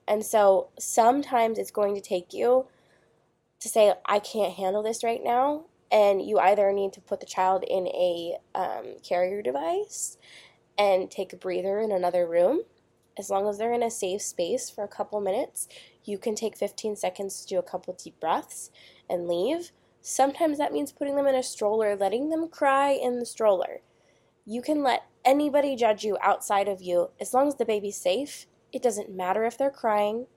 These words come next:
If they are safe and you are caring for them and you have done everything you could possibly think of, sometimes a child just needs to go outside.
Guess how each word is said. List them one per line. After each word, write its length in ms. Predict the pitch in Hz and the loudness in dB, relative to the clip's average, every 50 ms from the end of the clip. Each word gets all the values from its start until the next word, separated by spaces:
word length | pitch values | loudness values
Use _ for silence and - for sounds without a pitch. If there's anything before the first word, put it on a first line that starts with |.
| _ _ _ _ _ _ _ - | _ _ _ _ _ _ _ -8
If 140 | - 208 190 | -8 -6 -4
they 160 | - 208 - | -4 -4 0
are 160 | - 185 190 190 | 2 2 0 0
safe 600 | - - - - 180 170 175 226 285 - - - - | -2 -6 -4 -2 0 2 2 0 -2 -4 -8 -8 -6
and 160 | 214 202 202 | -6 -4 -4
you 140 | 196 202 196 | -4 0 2
are 100 | 190 180 | 2 2
caring 500 | 180 185 - - 170 170 175 185 214 233 | 2 0 -4 -4 -2 0 0 0 0 -2
for 140 | 226 - 254 | -4 -4 -2
them 240 | 269 277 294 294 294 - - - - - _ | -2 0 -2 -2 -4 -8 -14 -20 -20 -14 _
and 160 | - 202 202 | -4 -2 -2
you 80 | 202 208 | 0 -2
have 160 | 185 180 - | -4 -6 0
done 220 | - 208 196 185 185 | 2 4 4 4 2
everything 640 | - - 180 185 202 247 254 247 - 277 262 254 | 2 0 -2 0 0 -2 -2 2 2 2 2 0
you 80 | 240 - | -2 -6
could 100 | - _ | -10 _
possibly 460 | - - 220 233 - - - 294 294 | -8 -8 -8 -8 -6 -6 -6 -4 -4
think 240 | 320 285 247 - - | -2 -4 -4 -2 -2
of, 240 | 180 - - - _ _ _ _ _ _ _ _ | -4 -4 -4 -8 _ _ _ _ _ _ _ _
sometimes 640 | - - - 220 202 208 214 214 - 254 254 254 247 240 | -10 -6 -2 0 0 0 -2 -2 -2 -2 -2 -2 -4 -8
a 40 | |
child 380 | 226 - - 202 202 196 196 185 | -12 -6 -4 -2 0 0 -2 -4
just 180 | - - - - | -6 -12 -10 -8
needs 220 | 190 175 175 - | -8 -8 -8 -10
to 100 | - 190 | -12 -10
go 120 | 180 - 165 | -4 -2 -2
outside. 500 | 160 - - - - - - - - | -2 -2 -4 -6 -8 -8 -10 -10 -12